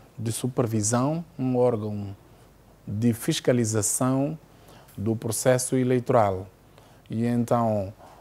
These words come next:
o, o, a Comissão Nacional de Eleições não é um ator político. É por isso que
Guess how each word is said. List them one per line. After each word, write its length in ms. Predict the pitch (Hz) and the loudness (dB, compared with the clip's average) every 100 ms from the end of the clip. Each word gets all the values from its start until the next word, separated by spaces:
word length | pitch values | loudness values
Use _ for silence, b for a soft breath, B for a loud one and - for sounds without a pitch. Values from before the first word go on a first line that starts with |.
| - | -8
o, 800 | - 127 123 120 120 110 107 110 110 - - - - | 0 2 4 4 2 0 -2 -6 -10 -18 -20 -20 -6
o, 840 | 120 117 117 113 113 110 110 110 113 - - _ - - - - | -4 -2 -2 -2 -4 -4 -6 -8 -10 -14 -20 _ -20 -20 -20 -14
a 80 | 113 | -4
Comissão 680 | 135 123 113 - 160 160 | 0 0 -2 2 6 6
Nacional 580 | 135 120 - 120 123 120 | 4 2 -2 -2 0 0
de 100 | 101 | 0
Eleições 760 | 101 98 - - 127 127 - - | -2 -2 -4 -2 0 0 -2 -4
não 300 | 117 120 131 | 0 2 2
é 80 | 135 | 2
um 360 | 135 131 120 | 0 0 -2
ator 420 | 113 - 151 139 | -6 0 4 4
político. 760 | 117 117 117 113 - - - 92 - - - - - - - - b b b b b - | 2 0 0 0 -4 -14 -14 -16 -18 -20 -20 -20 -20 -20 -20 -20 b b b b b -6
É 100 | 104 | -6
por 220 | - 131 | 4 6
isso 300 | 151 - 147 | 6 2 -4
que 480 | - 135 127 123 | 2 6 6 6